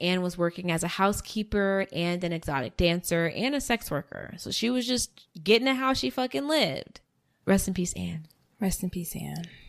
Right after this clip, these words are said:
Speaker 1: Twenty-year-old Kelly Ford was found two months later on June ninth, strangled to death in Roanoke Park.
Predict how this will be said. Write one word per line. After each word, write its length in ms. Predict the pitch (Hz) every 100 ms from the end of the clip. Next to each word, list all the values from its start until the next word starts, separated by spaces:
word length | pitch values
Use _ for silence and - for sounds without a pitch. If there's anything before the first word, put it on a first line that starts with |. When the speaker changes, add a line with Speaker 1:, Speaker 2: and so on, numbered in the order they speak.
| -
Speaker 1:
Twenty-year-old 800 | - 247 247 240 233 220 208 208
Kelly 400 | - 202 202 220
Ford 400 | 208 202 190 190
was 160 | 190 -
found 380 | 180 170 170
two 180 | - 220
months 320 | 214 202 202
later 240 | 185 180 180
on 220 | 175 170
June 280 | 170 185 190
ninth, 440 | 170 165 165 -
strangled 480 | - - 180 170 170
to 100 | -
death 260 | 165 156 160
in 200 | 165 160
Roanoke 500 | 165 160 160 156 -
Park. 480 | - 151 143 -